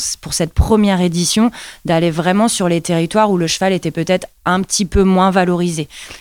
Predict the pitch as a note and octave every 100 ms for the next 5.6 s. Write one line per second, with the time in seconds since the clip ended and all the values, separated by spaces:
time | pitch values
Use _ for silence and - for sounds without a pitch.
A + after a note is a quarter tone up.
0 | - D#3 D#3+ D3+ E3+ F3+ G3 F#3 E3+ E3+
1 | G#3+ G#3 F3+ E3+ E3 F3+ F3+ F3+ E3+ -
2 | E3 D3 F#3 F3+ - - G3 F3+ - -
3 | - D#3+ - E3 D#3+ F3 E3+ F3+ F3+ E3+
4 | D3 E3+ G3+ G#3 F#3 F#3+ F#3 F3 E3 E3
5 | D#3+ D3 D#3 G3 A#3+